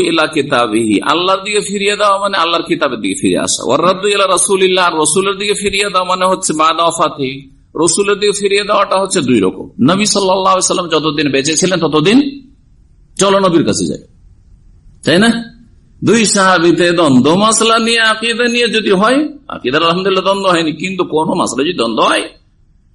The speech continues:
এই আয়াতটা কেমন করে পড়তে হবে, এই আয়াতের তর্জমা কি, আয়াতের ব্যাখ্যা কি, চলো নবীর কাছে যাই, ঠিক না? আমাদের দুইজনের জমি নিয়ে ঝগড়া হয়েছে, চলো নবীর কাছে ফয়সালা নেব, ঠিক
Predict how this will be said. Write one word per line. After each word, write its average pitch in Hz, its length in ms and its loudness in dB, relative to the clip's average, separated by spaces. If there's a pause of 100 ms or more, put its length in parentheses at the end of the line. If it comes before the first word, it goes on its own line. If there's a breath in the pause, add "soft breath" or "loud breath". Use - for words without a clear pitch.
এই 180 120 4
আয়াতটা 165 340 -2
কেমন 151 220 2
করে 135 160 4
পড়তে 113 240 -2
হবে, 90 160 -4
এই 151 120 2
আয়াতের 165 280 0
তর্জমা 139 400 0
কি, 131 160 0
আয়াতের 180 300 0
ব্যাখ্যা 156 340 -2
কি, - 160 -8 (160)
চলো 196 260 0 (220)
নবীর 131 260 -2
কাছে 95 220 -4
যাই, - 180 -12 (340)
ঠিক 165 140 0
না? 220 120 2 (600)
আমাদের 185 320 2
দুইজনের 202 420 0
জমি 202 240 -2
নিয়ে 202 180 -2
ঝগড়া 185 280 2
হয়েছে, 151 200 -2
চলো 208 260 2 (220)
নবীর 160 240 0
কাছে 139 180 0
ফয়সালা 104 380 -2
নেব, 76 160 -8 (840)
ঠিক 143 140 -2